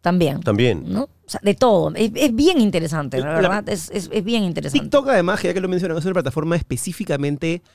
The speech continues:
Speaker 3: con un algoritmo que puede ser muy perverso. O sea, TikTok se convierte a alguien, eh, de cero a cien en un día,
Speaker 1: Exacto.
Speaker 3: lo revientas y lo
Speaker 1: Y de
Speaker 3: hace
Speaker 1: pronto,
Speaker 3: hiperfamoso y de pronto
Speaker 1: de cien a cero.
Speaker 3: Así es.
Speaker 1: Tal
Speaker 2: Claro.
Speaker 1: cual.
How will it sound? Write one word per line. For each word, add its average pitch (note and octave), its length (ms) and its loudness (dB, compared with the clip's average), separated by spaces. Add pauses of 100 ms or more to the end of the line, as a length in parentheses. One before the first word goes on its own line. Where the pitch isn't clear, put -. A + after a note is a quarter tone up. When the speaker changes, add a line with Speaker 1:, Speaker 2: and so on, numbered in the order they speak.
(440)
Speaker 3:
con C3+ 160 -14
un E3+ 60 -8
algoritmo D3 360 -4
que C#3 100 -4
puede C#3+ 160 -4
ser C#3+ 140 -4
muy D3 140 0
perverso. B2 600 -2 (260)
O B2 80 -4
sea, A#2 360 -4
TikTok E3+ 320 -2
se F3+ 100 -4
convierte D3+ 500 0
a B2+ 140 0
alguien, D3 600 -2 (420)
eh, B2 420 -4 (500)
de C#3+ 220 0
cero G3 280 4
a E3 60 2
cien A3+ 420 2
en D3+ 120 0
un G3 160 2
día, G#3 280 4
Speaker 1:
Exacto. A3 360 0
Speaker 3:
lo C3+ 180 2
revientas G#3 540 2
y F3 40 2
lo D#3+ 80 6
Speaker 1:
Y - 60 6
de A#3+ 80 8
Speaker 3:
hace - 80 4
Speaker 1:
pronto, C#4+ 220 4
Speaker 3:
hiperfamoso D#4 400 4
y G3+ 40 4
de E3 40 4
pronto F#3+ 240 2
Speaker 1:
de A3 80 6
cien C#4 220 0
a B3+ 60 2
cero. E3 360 0
Speaker 3:
Así B2 240 -4
es. - 160 -8
Speaker 1:
Tal D#3+ 100 2
Speaker 2:
Claro. F3+ 140 4
Speaker 1:
cual. D3+ 260 0